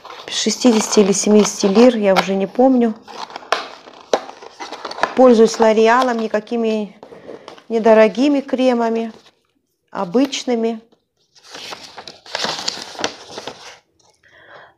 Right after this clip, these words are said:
Но здесь цены не указывают, здесь количество, значит, у меня тут пять наименований. В этот раз я мало заказала, потому что у меня было достаточно всего.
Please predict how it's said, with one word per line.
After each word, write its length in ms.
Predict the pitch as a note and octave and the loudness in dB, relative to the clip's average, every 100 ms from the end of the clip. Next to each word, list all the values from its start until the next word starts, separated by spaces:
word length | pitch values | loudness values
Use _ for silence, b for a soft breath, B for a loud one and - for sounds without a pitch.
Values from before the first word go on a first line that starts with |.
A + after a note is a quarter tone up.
| - | -2
Но 80 | |
здесь 260 | A3 G#3 A3+ | 2 4 2
цены 360 | - A#3+ A3 A3 | 2 4 4 4
не 120 | G#3+ | 2
указывают, 440 | G#3+ G3+ F3 F3+ | 2 0 0 -2
здесь 180 | F3 G3 | -4 -4
количество, 560 | - G3+ G3 - - F3 | 0 0 0 -6 -4 -2
значит, 300 | F3+ F3 - | -2 -4 -6
у 60 | |
меня 220 | G3 G3+ | -4 -2
тут 220 | A3 G3 - | -2 -4 0
пять 300 | F#3+ F#3+ - | 0 0 -4
наименований. 640 | F#3 F3+ F3 E3+ D#3+ E3+ | -4 -2 0 0 2 4
В 20 | |
этот 240 | A#3 A#3+ A#3 | 4 4 2
раз 240 | A3+ - | 0 0
я 80 | G#3+ | 0
мало 300 | G3 E3+ D#3 | 2 0 0
заказала, 560 | E3 E3+ F3 A#3 C4 | -4 -4 -2 2 2
потому 280 | A#3+ - F3+ | 0 -2 -6
что 180 | F3+ - | -4 -6
у 20 | |
меня 180 | F3 E3+ | -4 -4
было 260 | E3+ E3 D#3+ | -2 -2 -2
достаточно 680 | E3+ - A3 - - E3+ | -2 -2 -4 -4 -10 -10
всего. 400 | F3 - F#3+ F#3+ | -8 -4 -2 -2